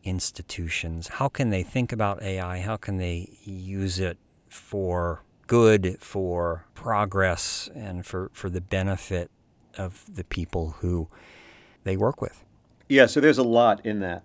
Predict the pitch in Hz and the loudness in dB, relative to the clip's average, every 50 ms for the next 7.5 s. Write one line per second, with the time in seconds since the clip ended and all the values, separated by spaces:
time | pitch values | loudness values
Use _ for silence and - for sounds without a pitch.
0 | _ _ - 117 101 - - 110 104 101 101 - _ _ _ _ _ _ _ _ | _ _ -10 -10 -6 -4 -2 -2 -2 -4 -6 -12 _ _ _ _ _ _ _ _
1 | _ _ _ _ _ _ _ _ - - 120 120 120 120 127 139 147 139 123 110 | _ _ _ _ _ _ _ _ -2 0 2 4 4 6 8 8 8 8 6 4
2 | 101 - 113 95 - - 117 107 - 113 107 107 - 110 101 - 117 117 107 - | 2 0 -6 -4 0 2 2 2 2 -2 -4 -2 -2 -2 -2 -2 -4 -6 -6 -8
3 | - 117 101 - 110 104 104 123 143 147 - - - - _ _ - 107 110 117 | -10 -12 -4 0 2 2 2 2 -2 -4 -8 -12 -16 -18 _ _ -4 -2 0 0
4 | 127 123 - 123 107 107 - - 117 123 127 120 104 104 104 101 98 92 - - | 0 0 -2 -2 -2 0 6 8 8 8 8 8 4 4 2 2 2 0 -4 -10
5 | - - 120 110 101 98 - - - 107 98 95 98 98 98 98 101 92 - - | -10 -6 -4 -4 -4 -4 -6 -8 -10 -8 -6 -6 -4 -4 -4 -4 -4 -6 -8 -8
6 | - - - 101 101 101 - 101 98 98 98 95 101 98 95 92 90 - - - | -6 0 2 2 2 0 -2 -6 -4 -2 0 0 0 -2 -4 -4 -8 -10 -14 -10
7 | - 101 92 90 87 87 87 87 87 | -6 -4 -4 -2 -2 -4 -6 -8 -10